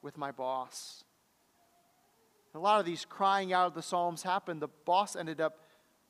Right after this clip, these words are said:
being transferred from the place, and he got a new,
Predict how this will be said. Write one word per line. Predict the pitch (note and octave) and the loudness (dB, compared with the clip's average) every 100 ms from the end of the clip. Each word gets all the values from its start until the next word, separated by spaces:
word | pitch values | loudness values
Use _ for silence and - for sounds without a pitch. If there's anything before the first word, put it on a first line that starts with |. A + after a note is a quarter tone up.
| _ _ _ - | _ _ _ -8
being | E3 D3+ | -6 -6
transferred | - F#3+ F3+ - E3+ E3 | -6 -6 -6 -6 -6 -6
from | - E3 | -6 -8
the | C#3+ | -8
place, | - E3+ F3 - | -6 -4 -4 -6
and | D#3 | -10
he | D3+ | -4
got | D#3+ D#3 | -2 -2
a | |
new, | D3 D#3+ F3 F3 | -4 -6 -4 -4